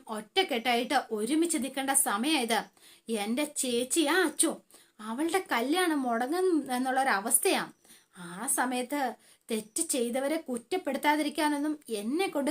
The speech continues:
കഴിയില്ലമ്മേ. സേതുമാധവൻ അയാൾ ഒറ്റ ഒരാളാ ഈ പ്രശ്നം മുഴുവൻ ഉണ്ടാക്കിയിരിക്കുന്നത്. ഐശ്വര്യം കെട്ട ഒരുത്തിയാണല്ലോ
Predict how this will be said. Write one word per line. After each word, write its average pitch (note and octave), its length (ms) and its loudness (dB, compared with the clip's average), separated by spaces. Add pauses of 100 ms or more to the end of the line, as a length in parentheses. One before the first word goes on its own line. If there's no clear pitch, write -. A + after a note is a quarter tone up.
(120)
കഴിയില്ലമ്മേ. A#3+ 600 0 (480)
സേതുമാധവൻ B3+ 840 2 (360)
അയാൾ A3 260 2 (220)
ഒറ്റ - 340 -10
ഒരാളാ C4 380 0 (240)
ഈ - 20 -2 (140)
പ്രശ്നം A3+ 400 -2 (120)
മുഴുവൻ D4+ 460 6
ഉണ്ടാക്കിയിരിക്കുന്നത്. A3 720 -2 (640)
ഐശ്വര്യം C4 520 0
കെട്ട C4+ 180 0 (180)
ഒരുത്തിയാണല്ലോ D4 760 2